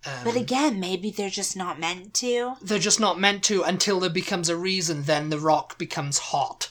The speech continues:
Speaker 1: shall
Speaker 2: Yeah.
Speaker 1: we say, you
Speaker 2: Yeah,
Speaker 1: know?
Speaker 2: right. Um,
Speaker 1: Um,
Speaker 2: so my other thought about Brianna and Roger and Jemmy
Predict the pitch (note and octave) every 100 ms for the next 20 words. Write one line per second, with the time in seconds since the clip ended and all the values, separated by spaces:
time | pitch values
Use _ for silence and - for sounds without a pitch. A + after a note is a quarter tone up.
0 | - G#3+ A3+ G3 - G#3 - - G#3+ G#3+
1 | F#3 F3 F#3+ E3+ D3 B2 - - _ _
2 | - G#3 G3+ F#3 - C3+ - - - -
3 | - C#4 B3 G#3+ A#3 A#3 B3+ G#3+ B3+ C#4+
4 | C#4 B3 G#3 F3+ F#3+ F#3+ F#3 F3 - -
5 | _ _ _ _ _ G#3+ G3+ G#3 G3+ G3
6 | G3 F3 F3 F3 F3 E3+ E3 F3 D#3+ D#3+
7 | D#3+ F3 E3+ D#3 D3 C3 C#3+